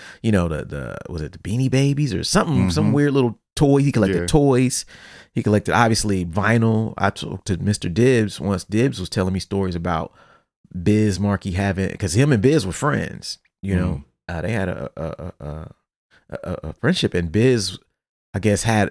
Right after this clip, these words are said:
Speaker 1: like, a whole house of records. He had two cribs at one point. One just was all records.
Speaker 2: Mm-hmm.
Speaker 1: All records, man. So it, it not only makes you a fan of the music that you're, you're collecting,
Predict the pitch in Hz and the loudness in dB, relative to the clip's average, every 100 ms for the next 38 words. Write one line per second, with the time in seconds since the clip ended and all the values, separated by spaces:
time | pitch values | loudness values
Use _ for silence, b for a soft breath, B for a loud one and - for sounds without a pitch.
0 | - 95 87 82 - 123 - 170 220 - | -4 -6 -4 -4 0 0 2 2 0 0
1 | 110 82 82 - - - 117 90 - 147 | -4 -4 -6 -8 -8 0 2 2 -2 0
2 | 180 147 101 82 78 80 - - _ _ | 2 2 2 -2 -6 -8 -14 -16 _ _
3 | _ _ _ _ _ _ _ _ _ _ | _ _ _ _ _ _ _ _ _ _
4 | B B B 107 151 208 143 117 123 143 | B B B 2 4 6 4 2 2 4
5 | 156 151 151 - - - - - - _ | 4 4 2 0 -4 -8 -8 -10 -12 _
6 | _ _ 73 67 69 71 _ _ _ _ | _ _ -10 -8 -8 -12 _ _ _ _
7 | - 147 147 147 151 - 92 - 73 82 | -4 -2 2 2 2 0 -8 -8 -8 -8
8 | - b b b _ _ - 120 107 - | -14 b b b _ _ 0 2 2 2
9 | 117 98 113 139 190 165 139 123 113 120 | 0 2 2 4 4 4 4 2 2 0
10 | 98 - - 107 147 139 113 98 90 87 | 0 -2 -2 2 4 4 4 2 0 0
11 | 101 135 117 90 78 - - _ _ _ | 2 4 2 0 -4 -6 -16 _ _ _
12 | _ _ - 101 98 - 107 98 92 87 | _ _ -4 0 2 2 0 2 2 -2
13 | 78 85 - 98 110 - 92 85 | -2 -4 -4 0 0 0 -4 -4